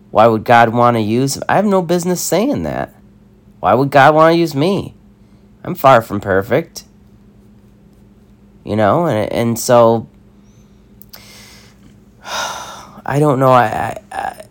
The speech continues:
I would encourage you, if you can't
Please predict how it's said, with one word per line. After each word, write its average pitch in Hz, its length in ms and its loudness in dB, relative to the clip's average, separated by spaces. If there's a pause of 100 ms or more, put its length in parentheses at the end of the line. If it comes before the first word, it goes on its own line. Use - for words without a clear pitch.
(140)
I 123 240 -2
would 120 140 0
encourage 123 600 0
you, 123 260 0
if - 220 -4
you 117 180 -4
can't - 920 -6